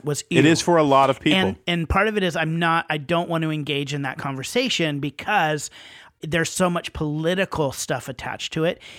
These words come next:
Speaker 1: And yet it really is so important to at least understand how our economy works, why things are the way they are, and what influences that, the growth or shrinking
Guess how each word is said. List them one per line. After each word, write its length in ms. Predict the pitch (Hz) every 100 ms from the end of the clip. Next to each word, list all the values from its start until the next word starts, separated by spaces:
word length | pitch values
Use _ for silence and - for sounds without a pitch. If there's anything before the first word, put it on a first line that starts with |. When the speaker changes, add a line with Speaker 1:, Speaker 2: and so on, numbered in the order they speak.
| - -
Speaker 1:
And 200 | 170 170
yet 300 | 196 226 202 -
it 140 | 175
really 600 | 165 151 185 208 196 180 -
is 320 | 185 185 170
so 320 | - - 180
important 360 | 175 - 170 170
to 160 | 160 156
at 80 |
least 240 | 156 190 -
understand 680 | 180 165 - - 160 143 131
how 340 | - - 143
our 120 | 156
economy 400 | 175 175 175 170
works, 380 | 143 123 120 - - - -
why 420 | 135 151 160 190
things 420 | - 165 165 139 -
are 220 | 151 160
the 100 | 160
way 120 | 143
they 160 | 135 131
are, 180 | 123 131
and 220 | 143 143 -
what 340 | 139 123 156 -
influences 840 | 156 170 - 151 143 131 139 120 -
that, 380 | 120 131 - -
the 140 | - 135
growth 560 | 110 143 196 240 - - - - _
or 400 | 165 160 151 147
shrinking 640 | - - 180 185 156 147